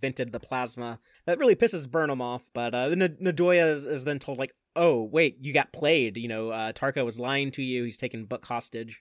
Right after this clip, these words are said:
So that kinda sets her up to have her big redemption moment later on in the episode, which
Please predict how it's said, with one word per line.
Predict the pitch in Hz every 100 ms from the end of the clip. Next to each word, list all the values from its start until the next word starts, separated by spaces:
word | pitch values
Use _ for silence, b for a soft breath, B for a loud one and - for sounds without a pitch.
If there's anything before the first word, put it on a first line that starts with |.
| b b b b
So | 127
that |
kinda | 165 156
sets | - 160 -
her | 151
up | 143
to | 127
have | 127
her | 127 117
big | 127 117
redemption | 117 107 120 - 117
moment | 113 113 110 -
later | 147 147 135
on | 127
in |
the | 120
episode, | 123 - 120 101
which | - -